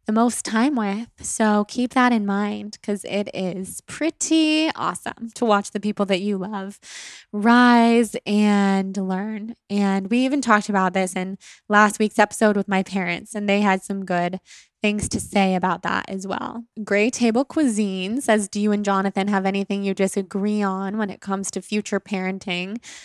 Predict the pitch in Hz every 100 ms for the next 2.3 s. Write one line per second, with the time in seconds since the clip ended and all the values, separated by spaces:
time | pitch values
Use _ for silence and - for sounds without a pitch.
0 | - - _ 233 277 330 320 285 277 254
1 | _ _ - 285 - - 196 180 160 -
2 | - - -